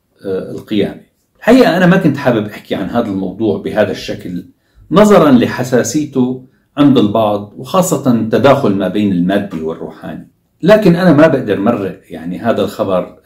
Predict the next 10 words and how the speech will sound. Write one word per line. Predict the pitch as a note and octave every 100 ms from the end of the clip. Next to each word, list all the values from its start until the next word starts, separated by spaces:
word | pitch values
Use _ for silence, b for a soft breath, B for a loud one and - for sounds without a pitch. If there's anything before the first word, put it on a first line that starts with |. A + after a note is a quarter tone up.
| _
تبع، | G2 F2 E2 E2 E2
آه، | E2 E2
نهر | F#2+ - G2+
برمنغهام | F2 F#2+ G2+ G2 G2 F2+ G2+ G#2+ G#2 G#2 - _ _ _
دون | B2+ F3+ G3+ C#3+
ما | B2 -
أعمل | C3+ C3 A2+ G#2+ G2+
تقابل | A2+ - D3+ C3+ G2 F2+ F#2+ - _ -
ما | A2 G#2+
بين | A2+ G#2 F2 E2+